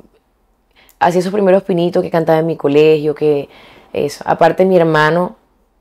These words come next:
sus amigos, todos desde allá. Y yo quiero rendirle un homenaje muy bonito a mi hermano en ese lanzamiento. Y yo sé que las personas que lo consideraban y que nos consideran a nosotros como familia,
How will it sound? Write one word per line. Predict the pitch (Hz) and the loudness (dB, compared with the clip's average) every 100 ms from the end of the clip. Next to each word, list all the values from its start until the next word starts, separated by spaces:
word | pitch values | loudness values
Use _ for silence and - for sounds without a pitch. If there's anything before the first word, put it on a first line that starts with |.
| _ | _
sus | - 160 | -6 -4
amigos, | 151 156 160 156 160 160 | -4 -4 -2 0 0 0
todos | 165 160 | 4 4
desde | 165 160 | 4 2
allá. | 156 151 | 0 -2
Y | - 190 | -4 -4
yo | |
quiero | 175 180 180 | -2 0 0
rendirle | 190 165 160 | 0 -2 -2
un | 175 | -2
homenaje | 170 151 156 | -4 -4 -6
muy | 165 | -4
bonito | 165 170 160 | -4 -4 -4
a | |
mi | 175 | -4
hermano | 156 147 160 160 - - - - | -4 -4 -6 -8 -18 -20 -18 -8
en | 165 | -4
ese | 156 175 | -2 0
lanzamiento. | 180 165 156 156 156 - | -2 -2 -4 -4 -4 -6
Y | 214 | -2
yo | 180 | -2
sé | 175 175 | 0 0
que | |
las | 208 | 0
personas | 202 180 170 175 | 0 -4 -4 -4
que | - 196 180 | -2 0 0
lo | 180 175 | 2 2
consideraban | 175 160 - 156 147 151 180 208 | 0 -2 0 2 4 4 2 -2
y | |
que | 196 170 | -2 -2
nos | 156 | -4
consideran | - 160 151 151 190 | -6 -6 -4 -2 -4
a | |
nosotros | 202 175 165 185 - - - - - - | -4 -4 -4 -6 -8 -20 -20 -20 -20 -4
como | 180 180 170 | 0 2 0
familia, | - 156 165 180 208 233 262 | 0 0 2 0 2 0 -2